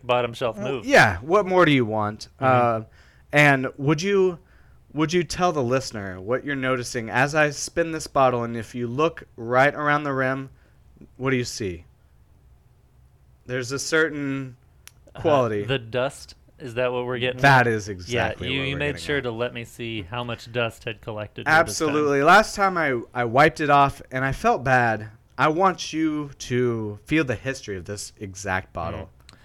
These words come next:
Speaker 1: I appreciate that. I wish we had a way to measure it,
Speaker 2: <laughs>
Speaker 1: 'cause I really wanna compare bottle to bottle, you know
Speaker 2: Yeah.
Speaker 1: what I mean?
Speaker 2: Yeah, we're absolutely gonna get there, but,
Speaker 1: Mm-hmm.
Speaker 2: but right now,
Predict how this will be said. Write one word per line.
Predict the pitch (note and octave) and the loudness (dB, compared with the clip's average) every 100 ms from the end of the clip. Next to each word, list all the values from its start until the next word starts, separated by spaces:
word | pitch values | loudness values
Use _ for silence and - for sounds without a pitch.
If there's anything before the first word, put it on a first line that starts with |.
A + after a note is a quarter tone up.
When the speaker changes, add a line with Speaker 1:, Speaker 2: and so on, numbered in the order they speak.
| - - - | -20 -14 -2
Speaker 1:
I | B2+ | -2
appreciate | C#3 A#2 B2 - | -2 -6 -8 -8
that. | A2 B2+ | -8 -2
I | |
wish | C3+ D#3+ | -2 -2
we | D3+ | -4
had | C3+ A#2+ | -4 -4
a | |
way | A2 A2+ | -4 -6
to | G#2 | -8
measure | G#2 G#2+ G#2+ G2+ | -10 -10 -8 -10
it, | - - - | -12 -18 -20
Speaker 2:
<laughs> | - - | -20 -16
Speaker 1:
'cause | B2+ B2 | -10 -6
I | |
really | C3 D3 C#3 | -4 -4 -4
wanna | B2+ A#2 | -8 -10
compare | A#2+ A2 A2+ G#2+ | -14 -12 -10 -10
bottle | G#2 G#2+ A2 | -8 -8 -10
to | G#2 | -14
bottle, | G2 G2+ G#2+ | -14 -12 -12
you | G#2+ | -8
know | A#2+ | -4
Speaker 2:
Yeah. | G2+ | -2
Speaker 1:
what | G#2 | -4
I | |
mean? | G#2 - - - | -12 -18 -20 -10
Speaker 2:
Yeah, | A#2 G2+ | -6 -4
we're | A2 D3 | -2 2
absolutely | C3 C3 C3+ B2 G#2 G#2 | 2 0 -2 -2 -4 -6
gonna | G2+ | -8
get | F#2 G2 - | -6 -8 -6
there, | F2 E2+ | -8 -8
but, | G2 F#2 F#2+ | -8 -8 -8
Speaker 1:
Mm-hmm. | G2+ _ | -12 _
Speaker 2:
but | A#2 B2+ | -4 -2
right | A#2+ C#3+ C#3 | 4 4 6
now, | C#3 C#3 C#3 C#3 | 4 4 2 0